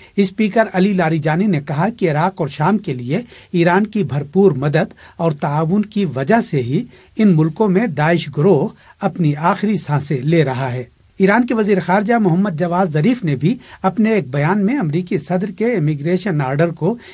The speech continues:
इंतहाई शर्मनाक और अंधी दुश्मनी का नमूना करार दिया। अक्सर सियासी मुबसरीन का कहना है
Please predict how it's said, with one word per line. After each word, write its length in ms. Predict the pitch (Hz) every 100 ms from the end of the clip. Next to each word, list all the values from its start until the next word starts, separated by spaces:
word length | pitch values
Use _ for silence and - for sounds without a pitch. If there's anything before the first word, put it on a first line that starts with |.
| -
इंतहाई 520 | 185 185 156 202 220
शर्मनाक 720 | - 175 139 135 175 139 - - - -
और 260 | 190 165 147 -
अंधी 380 | 202 196 214 226
दुश्मनी 480 | 131 147 175 180 180
का 140 | 160
नमूना 440 | 139 175 160 131 147
करार 240 | 202 156 123
दिया। 320 | 127 131 113 _ _ _ -
अक्सर 360 | 226 - 247
सियासी 500 | 240 185 180 185 233
मुबसरीन 600 | 196 160 156 - 170 214
का 140 | 214 147
कहना 320 | 143 143 185
है 240 | 143 226